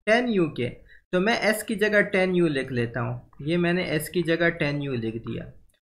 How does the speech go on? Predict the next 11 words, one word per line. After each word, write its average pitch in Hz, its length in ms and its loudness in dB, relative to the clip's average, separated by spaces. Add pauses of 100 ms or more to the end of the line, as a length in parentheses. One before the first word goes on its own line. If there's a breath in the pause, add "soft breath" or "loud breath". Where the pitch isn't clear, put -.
(200)
तो 180 60 2
R 190 380 6
आपके 196 320 6
पास 185 320 4
आ 151 140 4
गया 165 240 4
जी 160 200 0 (100)
थर्टी 135 340 0
यू। 117 200 -6 (1500)
तो 160 40 -6
देखिए, 196 340 0